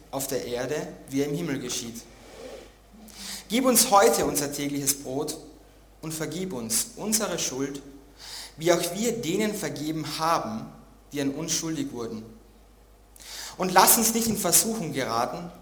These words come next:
sondern errette uns vor dem Bösen.“ Es spricht nichts dagegen, das Vaterunser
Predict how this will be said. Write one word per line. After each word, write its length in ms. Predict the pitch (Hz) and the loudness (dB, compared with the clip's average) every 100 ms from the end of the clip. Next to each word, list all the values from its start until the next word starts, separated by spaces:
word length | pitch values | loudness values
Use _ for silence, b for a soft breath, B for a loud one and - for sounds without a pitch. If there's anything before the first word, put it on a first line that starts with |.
| - | -12
sondern 320 | - - 143 139 | -6 -4 -4 -4
errette 340 | 139 143 135 | -4 -4 -4
uns 440 | 113 110 - - - | -6 -4 -4 -6 -10
vor 180 | - 113 | -10 -6
dem 140 | 117 117 | -6 -6
Bösen.“ 360 | 95 92 - - - - - - - - - - - - - - - - - - - - - - - - - - - - - - - - - - B B B B B B B B - - - - - | -10 -10 -12 -18 -20 -20 -20 -20 -20 -20 -20 -20 -20 -20 -20 -20 -20 -20 -20 -20 -20 -20 -20 -20 -20 -20 -20 -20 -20 -20 -20 -20 -20 -20 -20 -18 B B B B B B B B -20 -20 -20 -20 -4
Es 120 | 185 185 | 2 2
spricht 280 | 247 277 | 4 2
nichts 220 | 302 311 - | 2 0 0
dagegen, 640 | 156 135 147 240 - - - - - - B B B B B B B B B B | 0 0 -2 -2 -4 -8 -12 -18 -20 -20 B B B B B B B B B B
das 220 | 190 185 - | 6 8 12
Vaterunser 1000 | 196 254 233 220 262 - 143 175 214 | 12 12 10 8 8 8 6 2 0